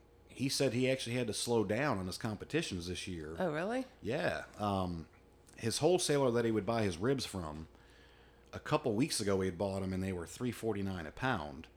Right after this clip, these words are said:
Speaker 1: and he realized he needed a couple more cases, so he called the guy up this past week, and the price has gone up to six forty-nine a pound
Speaker 2: Oh
Speaker 1: at
Speaker 2: my
Speaker 1: wholesale.
Speaker 2: gosh.
Speaker 1: Yeah. And he said the other reason he, he can't be going to these competitions as much is due to the price,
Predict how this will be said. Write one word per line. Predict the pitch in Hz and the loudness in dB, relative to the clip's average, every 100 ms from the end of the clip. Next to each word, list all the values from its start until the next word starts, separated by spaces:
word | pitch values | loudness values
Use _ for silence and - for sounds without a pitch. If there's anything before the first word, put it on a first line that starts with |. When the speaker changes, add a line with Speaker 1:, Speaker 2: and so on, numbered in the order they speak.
| - - - - - | -20 -20 -20 -20 -8
Speaker 1:
and | 95 95 | -4 0
he | |
realized | 98 110 104 98 98 | 4 4 6 2 0
he | |
needed | 101 92 | -2 -2
a | 85 | -4
couple | 107 92 | -4 -2
more | 92 82 | -2 -4
cases, | - 151 151 90 | 0 0 0 -2
so | 104 | -2
he | 90 | -4
called | - 110 95 | -2 -2 -2
the | |
guy | 87 85 131 | -6 -2 -2
up | 143 | -2
this | 87 - | -6 -4
past | 90 80 - | -4 -6 -8
week, | 78 76 - - - - - - - | -10 -10 -18 -20 -20 -20 -20 -20 -8
and | 101 87 | -4 -4
the | |
price | - 143 156 | -2 -2 -2
has | 98 | -4
gone | 98 104 | -4 -2
up | 107 | -4
to | 143 | -6
six | - - 147 - | -4 -2 -2 -4
forty-nine | - 117 107 95 101 87 | -2 0 0 0 0 -2
a | |
pound | - 127 139 85 85 | -4 -2 0 -2 -4
Speaker 2:
Oh | |
Speaker 1:
at | - | 0
Speaker 2:
my | |
Speaker 1:
wholesale. | 151 160 180 190 | 0 2 2 2
Speaker 2:
gosh. | 285 127 - - - - - | 2 0 -2 -4 -4 -8 0
Speaker 1:
Yeah. | 208 151 - - - - - - - - | 0 0 -6 -20 -20 -20 -20 -20 -14 0
And | 117 110 107 | 4 6 4
he | 117 | 2
said | - 123 | 2 4
the | 101 | 6
other | 147 180 | 6 6
reason | 110 107 104 | 4 4 4
he, | 107 98 | 2 0
he | - 104 | -6 -2
can't | 127 104 | -2 0
be | 107 | 0
going | 107 110 | 4 4
to | 101 | 4
these | 98 | 2
competitions | - 110 - 120 101 95 | 0 -4 -2 -2 0 -2
as | 92 | 0
much | 104 104 101 | 0 0 -4
is | 92 | -4
due | 80 113 | 0 0
to | 113 104 | 0 -4
the | 92 | -6
price, | - 107 117 - - | -4 -2 0 -2 -6